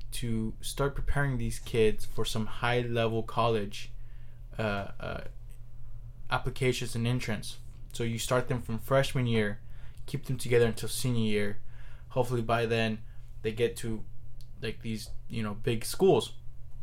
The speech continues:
I won't say the best of the best, but we were supposed to be the best of best. Supposed to, 'cause I was in that. I don't know why I was in that. Anyway, so for four years, we all knew each other. Like, we, four years, we had the same class every year.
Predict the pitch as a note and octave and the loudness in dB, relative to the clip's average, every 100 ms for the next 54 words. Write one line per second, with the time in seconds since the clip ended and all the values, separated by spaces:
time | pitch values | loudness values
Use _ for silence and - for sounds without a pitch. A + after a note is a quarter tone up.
0 | - - - - - - - - - - | 0 0 0 2 0 0 -4 -6 -6 -6
1 | - - - - C#3 E3 F#3+ E3 E3+ C#3+ | -8 -6 -6 0 2 6 6 6 4 6
2 | C#3 C#3+ C#3 B2 B2+ C#3 C3 B2 A#2+ B2+ | 6 6 4 2 6 6 4 0 2 2
3 | A#2+ - A#2+ A2 A2 G#2 G#2 - - - | 0 2 2 2 -2 -2 -4 -4 -8 -6
4 | - - - - G#2+ G#2+ - - A#2 A2 | -8 -10 -8 -2 0 0 -4 -4 -2 2
5 | A2+ A2 G#2+ F#2 - - B2+ C3 B2+ B2 | 2 2 -2 -4 -8 -6 2 6 8 8
6 | A#2 A#2 A2+ A2 G#2 - - - - - | 6 6 4 2 0 -2 -4 -4 -2 4
7 | F#3+ F3+ D#3+ D3+ - - - - - E3+ | 10 12 12 12 8 -6 -4 0 8 10
8 | D#3+ - - D#3+ - A#3+ F#3 E3 B3+ A#3+ | 10 8 2 2 6 6 8 6 6 6
9 | A#2+ A2 - B2+ C3+ C#3+ F3 - C3 D3 | 6 2 -2 -2 0 2 2 2 2 4
10 | D3+ C3 B2+ C#3 F#3 C3 - G#2 A2+ - | 6 4 4 4 4 2 0 -2 -4 -4
11 | - - - - - - A2 A2 A2+ - | -4 -4 -4 -4 -4 -4 -4 -4 -4 2
12 | D3+ C#3 D3 D#3 A#2 A#2 A#2+ G#2+ G#2+ - | 2 4 4 4 2 0 0 0 -2 -2
13 | B2+ C3 C3 B2+ B2+ A2 - - A#2 A2 | 0 2 0 -2 -2 -2 -4 -4 -2 0
14 | A#2+ A#2 A2+ G2+ | 0 2 0 0